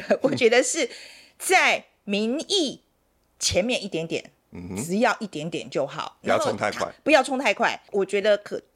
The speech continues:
Speaker 1: 比民意领先一点点是可以，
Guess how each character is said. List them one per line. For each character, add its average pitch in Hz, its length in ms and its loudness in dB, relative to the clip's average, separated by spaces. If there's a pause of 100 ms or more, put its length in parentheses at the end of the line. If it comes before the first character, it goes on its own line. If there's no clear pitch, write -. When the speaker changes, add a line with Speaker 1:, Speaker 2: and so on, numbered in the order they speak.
Speaker 1:
比 220 220 -4
民 214 200 0
意 277 240 -4 (100)
领 202 280 -2
先 277 180 2
一 269 60 -2
点 214 160 0
点 170 160 -2
是 - 100 -6
可 - 200 0
以， 160 160 -8